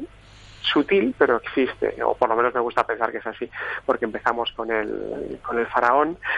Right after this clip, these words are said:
bueno, mejor dicho, empezamos con el campesino, el campesino tiene relación con el que le va a comprar los impuestos, el que le va a comprar los impuestos tiene relación con el visir, el visir tiene relación con el faraón, aquí tiene, el basa-, el faraón necesita de los em-, embajadores, eh, y ese es el, el tipo de, de, de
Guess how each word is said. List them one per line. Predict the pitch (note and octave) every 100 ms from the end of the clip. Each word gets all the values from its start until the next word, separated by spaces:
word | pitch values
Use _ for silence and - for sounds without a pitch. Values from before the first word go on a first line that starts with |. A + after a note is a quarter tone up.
| -
bueno, | B2+
mejor | A2+ B2
dicho, | A#2
empezamos | G#2 G#2+ A2+
con | - A2+
el |
campesino, | - A2+ A2+ - B2+ B2+ B2
el | A2+
campesino | A2+ A2 - A#2 A#2 G#2+ A2
tiene | A2
relación | A2+ A2+ G#2+ A#2+ A2
con | A2 G#2
el | G#2+ G#2 G#2+ A2 A2
que | -
le | A2
va | A2
a |
comprar | A2+ A2 A2 A2
los | A2
impuestos, | A#2 - A#2+ B2+
el | -
que |
le | A2
va | G#2
a |
comprar | A2 A2+ A#2
los | A2+
impuestos | A2+ A#2 -
tiene | - A#2
relación | A#2 A2+ A2 B2 A#2+ G#2 -
con | A#2
el | A#2
visir, | A2+ - C3 B2 - -
el | C3+
visir | B2 A#2+
tiene | C3 A#2+
relación | B2 A#2 - B2+ A#2+
con | A#2
el | A#2 A2+
faraón, | A#2 A#2+
aquí | A#2 A#2+
tiene, | A#2 -
el | A#2+
basa-, | A#2+ -
el | - A#2+ -
faraón | - A2 A#2 A#2+
necesita | A#2 A#2 - C3+ - A2+
de | A2+
los | A2+ A2
em-, | G#2+ G#2+ -
embajadores, | A#2 A#2 - G#2+ A#2+ B2 A#2+ - - - -
eh, | - -
y | C#3
ese | C3 C#3+
es | -
el, | A#2 A#2
el | - A2
tipo | B2+ B2 A#2+
de, | A#2 A2 G#2 G2+
de, | - B2 A2
de | B2